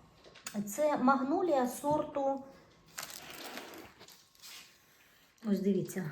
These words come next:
Little Gem. Я її знайшла по доступній ціні. Бачите, вона вже в мене почала скидувати листочки, ось такі якісь плямки з'явилися. Ну, я гадаю, що я трішечки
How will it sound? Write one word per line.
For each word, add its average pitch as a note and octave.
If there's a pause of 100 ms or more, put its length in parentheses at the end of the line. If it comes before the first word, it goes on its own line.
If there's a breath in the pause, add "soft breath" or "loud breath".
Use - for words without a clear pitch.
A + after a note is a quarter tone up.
(140)
Little B3+ (180)
Gem. F3 (1120 soft breath)
Я C#4+
її E4
знайшла C4+
по D4+
доступній C4
ціні. A3+
Бачите, C4+
вона G#3+
вже C#4
в A3
мене C#4+
почала A#3 (480 loud breath)
скидувати A#3+
листочки, A#3
ось A3
такі A3+
якісь A3
плямки C#4+
з'явилися. G3
Ну, D4
я D4
гадаю, B3+
що - (600 loud breath)
я C4+
трішечки B3